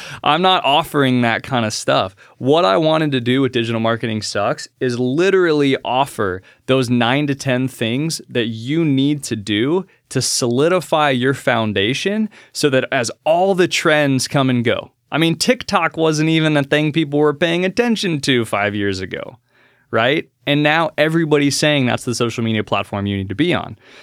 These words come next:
Okay, so it, it, there's going to be trends, there's gonna be transitions, there's gonna be shiny objects, there's gonna be whatever it is that says, "This is the strategy you have to do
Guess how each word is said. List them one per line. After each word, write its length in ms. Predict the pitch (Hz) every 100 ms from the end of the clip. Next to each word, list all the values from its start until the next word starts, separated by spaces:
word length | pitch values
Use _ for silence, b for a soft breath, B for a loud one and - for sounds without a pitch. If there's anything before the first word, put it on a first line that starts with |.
| B
Okay, 220 | - 127
so 280 | - 151 131
it, 300 | 123 - - _ _
it, 180 | 165 143 - _ _
there's 280 | 147 156 139
going 320 | 165 180 202
to 60 | 170
be 120 | 160
trends, 460 | - 135 131 139
there's 100 | 127
gonna 100 | 135
be 60 | 143
transitions, 840 | 139 151 139 117 110 - 113 120
there's 140 | 123 117
gonna 160 | 139
be 100 | 143
shiny 480 | 147 - 120 131 135
objects, 600 | 104 104 113 107 107 -
there's 180 | - 117
gonna 200 | 120 127
be 120 | 139
whatever 440 | 131 131 127 120 117
it 40 |
is 300 | 165 127 117
that 100 | 117
says, 200 | 120 110
"This 180 | 135 156
is 40 |
the 60 | 139
strategy 460 | - 113 127 117
you 100 | 123 113
have 300 | 117 127 -
to 100 | 143
do 340 | 131 117 101